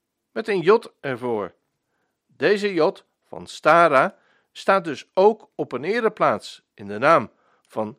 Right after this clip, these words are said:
Jehoshua van Nazareth. Tot zover aflevering dertien.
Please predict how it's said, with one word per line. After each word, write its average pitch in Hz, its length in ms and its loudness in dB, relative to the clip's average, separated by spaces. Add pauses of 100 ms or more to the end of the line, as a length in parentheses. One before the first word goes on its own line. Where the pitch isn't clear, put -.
Jehoshua 214 920 0 (520)
van 208 220 -4
Nazareth. 107 680 -2 (960)
Tot 151 180 -2
zover 175 520 0 (340)
aflevering 180 680 0
dertien. 101 480 -8